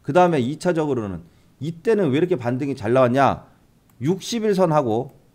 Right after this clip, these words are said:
그 다음에 요 밑에 중심선이요. 중심선이 여기 딱 가죠. 중심선하고 요게 바로 뭐예요? 중심선하고 일치가 됐다. 예. 자, 요게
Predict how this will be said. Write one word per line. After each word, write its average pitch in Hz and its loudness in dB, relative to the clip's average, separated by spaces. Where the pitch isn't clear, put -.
그 143 -6
다음에 165 2
요 160 4
밑에 160 -2
중심선이요. 147 0
중심선이 160 -2
여기 139 -4
딱 - -8
가죠. 127 -4
중심선하고 156 -2
요게 147 2
바로 139 2
뭐예요? 135 0
중심선하고 127 -4
일치가 202 -4
됐다. 104 -6
예. 120 -6
자, 113 -4
요게 135 -4